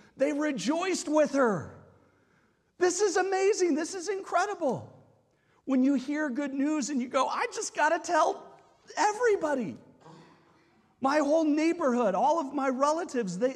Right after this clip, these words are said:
they gotta know about this." That was Elizabeth's reaction. That was her response.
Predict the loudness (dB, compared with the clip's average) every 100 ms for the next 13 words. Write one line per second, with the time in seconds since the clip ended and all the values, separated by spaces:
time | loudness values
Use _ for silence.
0 | -2 -2 -2 0 0 0 -2 0 -2 -2
1 | -6 -4 -4 -2 -4 -2 0 2 2 0
2 | 0 -2 -4 -4 -4 -4 -8 -14 -18 -20
3 | _ _ -6 -4 -4 -8 -8 -8 -6 -4
4 | -4 -6 -6 -4 -2 -2 -4 -6 -6 -6
5 | -10 -20